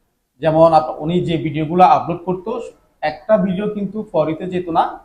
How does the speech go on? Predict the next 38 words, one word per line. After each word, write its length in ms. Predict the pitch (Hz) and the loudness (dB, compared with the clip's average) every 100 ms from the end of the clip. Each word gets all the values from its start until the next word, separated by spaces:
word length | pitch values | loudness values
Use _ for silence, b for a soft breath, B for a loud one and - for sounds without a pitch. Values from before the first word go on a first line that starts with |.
| _ | _
এবং 300 | 139 143 143 - - | -8 -6 -6 -12 0
পাবলিকের 400 | 160 170 214 208 | 2 2 -6 -6
কাছে 220 | 202 208 | -8 -8
পোস্ট 380 | - 170 - 160 | -10 -10 -8 -10
হইতো 180 | - | -6
না। 200 | 143 156 - _ _ _ _ _ _ | -6 -8 -12 _ _ _ _ _ _
তো 60 | 160 | 2
আমি 360 | 160 196 214 | 4 4 -2
এটা 500 | 220 170 190 185 185 - | -4 -4 4 6 6 2
ঠিক 120 | 202 | -4
করে 180 | 214 202 | -2 -2
দিলাম, 340 | 208 208 311 - _ _ _ | 2 0 0 -12 _ _ _
আর 200 | 135 131 | 2 2
ওনার 200 | 143 156 | 4 2
পাওয়ারটা 800 | 156 156 147 160 160 190 - - | 2 -2 0 0 0 2 2 0
একদম 420 | 139 131 127 139 135 - | -6 -6 -6 -6 -6 -12
সুন্দরভাবে 400 | 165 156 156 135 | -10 -6 -6 -6
সেট 160 | - 147 | -10 -12
আপ 80 | 156 | -12
করে 140 | 175 170 | -10 -6
দিলাম। 300 | 175 214 - _ _ _ _ _ _ _ _ _ - | -6 -6 -10 _ _ _ _ _ _ _ _ _ 0
আহ, 300 | 131 127 - | 2 2 2
আমি 200 | 151 180 220 | 2 0 -2
তো 120 | 214 | -2
সবসময় 440 | 196 - 208 202 | -2 -2 -2 0
আপনাদেরকে 420 | 175 160 156 170 | 0 0 -2 -4
ভিডিওর 320 | 165 160 143 135 | -4 -2 -4 -2
মাধ্যমে 340 | 131 135 170 | -2 -2 -4
বলি 440 | 135 131 147 - - _ | -4 -6 -8 -8 -16 _
যে 380 | 131 147 185 - - | _ -8 -8 -8 -10
আপনারা 380 | - - 156 160 | -8 -4 -2 0
যদি 140 | 170 196 | -2 -8
পাওয়ারটা 580 | - 156 160 180 - | -2 2 2 0 -6
যদি 200 | 185 180 | -10 -10
সেট 180 | 202 151 | -10 -6
আপ 80 | 147 - | -6 -6
করতে 220 | 127 - | -16 -12
হয়, 320 | 135 151 214 | -2 0 0